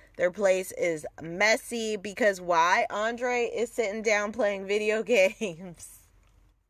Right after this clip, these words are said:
This is why I don't date people who play video games. Like, any man who plays video games has me all the way dried out. I don't date them. I don't mess with them. It's just a policy of mine.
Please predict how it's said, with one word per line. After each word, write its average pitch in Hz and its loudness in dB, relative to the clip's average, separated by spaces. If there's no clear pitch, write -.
This 320 2
is 330 -4
why 339 10
I 330 8
don't 320 4
date 285 4
people 277 -2
who 277 -4
play 247 2
video 220 0
games. 147 -4
Like, 196 2
any 247 0
man 262 2
who 277 0
plays 233 0
video 220 0
games 202 -4
has 185 -2
me 185 -6
all 175 0
the 202 -4
way 196 0
dried 170 2
out. 151 0
I 170 -2
don't 156 -4
date 170 -6
them. 180 -2
I 156 -8
don't 147 -8
mess 156 -6
with 175 -8
them. 165 -2
It's 151 -4
just 160 -8
a 151 -6
policy 165 -4
of 156 -6
mine. 147 -8